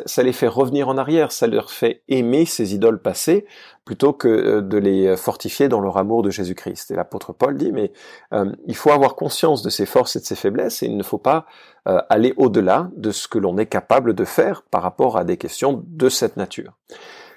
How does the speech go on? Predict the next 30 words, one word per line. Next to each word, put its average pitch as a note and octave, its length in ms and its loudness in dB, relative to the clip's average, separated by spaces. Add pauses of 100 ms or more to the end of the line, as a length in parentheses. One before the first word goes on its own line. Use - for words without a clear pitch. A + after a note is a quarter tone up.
(220)
Quatrième D#3 400 4
remarque, F#2 420 -4 (1040)
il C#3 100 0
faut B2+ 160 4
respecter E3 480 2
la B2+ 120 2
conscience, B2 840 -6 (100)
la F#2+ 100 -6
maturité G2+ 840 -2
ou C3+ 80 2
la B2+ 120 6
peur - 600 0 (220)
de A2+ 100 0
ton A2 160 -4
frère. - 460 -10 (640)
Euh, A#2+ 100 4
si - 180 -2
tu A3 200 0
es A#3+ 60 6
chez C3+ 260 0
un A2+ 120 4
ami G#2 380 0 (100)
chrétien A#2+ 500 -4 (260)
et B2 140 2
qu'il D3 160 -2
ne C#3 80 4
prend B2 220 0
pas F#3 180 4
de D#3+ 80 2
vieille, A2+ 340 2